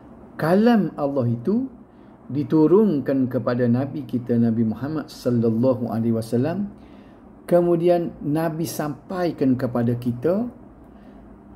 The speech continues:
kalam Allah itu dengan tidak mengubah satu pun. Sama ada tidak mengubah dari segi satu perkataan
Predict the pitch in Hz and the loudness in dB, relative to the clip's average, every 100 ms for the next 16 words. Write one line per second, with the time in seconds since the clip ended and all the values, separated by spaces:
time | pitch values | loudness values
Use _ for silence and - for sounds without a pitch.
0 | - 190 214 202 156 - 143 139 127 127 | -2 2 4 4 2 -2 -2 0 -2 -2
1 | 123 - 190 170 139 135 131 123 175 165 | -6 -6 -8 -4 -2 0 0 -2 -4 -2
2 | 170 - 139 139 147 135 139 - - - | -2 0 0 0 0 0 -2 -2 -18 -20
3 | - - - 151 156 - - - 170 143 | -20 -16 -8 -4 -4 -6 -14 -4 -2 -2
4 | - - 175 98 - - - - - 139 | -2 2 2 2 -6 -20 -20 -20 -8 -4
5 | 143 135 143 139 135 143 139 - 147 156 | -2 -2 -4 -2 0 0 -2 0 -2 0
6 | 135 113 123 120 131 127 139 - - - | -2 0 0 0 -2 -2 -4 -8 -8 -2
7 | 143 143 156 - 202 277 | -2 -2 -4 -2 -2 -4